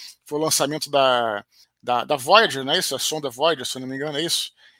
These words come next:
E aí o vídeo, né, que era o, o, a sonda, volta, tudo, eu acho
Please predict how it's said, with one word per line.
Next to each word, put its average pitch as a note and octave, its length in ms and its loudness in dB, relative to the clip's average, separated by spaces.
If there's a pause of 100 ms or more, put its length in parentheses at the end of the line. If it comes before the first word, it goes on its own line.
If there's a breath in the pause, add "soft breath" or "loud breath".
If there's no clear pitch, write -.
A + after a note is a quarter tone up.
(120)
E C#3 80 0
aí D3+ 220 2
o D3+ 80 -6
vídeo, C#3+ 360 -2
né, C3 160 -2
que - 100 -8
era C3+ 120 0
o, B2+ 400 -8
o, - 80 -20
a - 100 -8
sonda, D#3 600 -2
volta, D3 580 2
tudo, E3 260 -6
eu E3 40 2
acho - 200 -4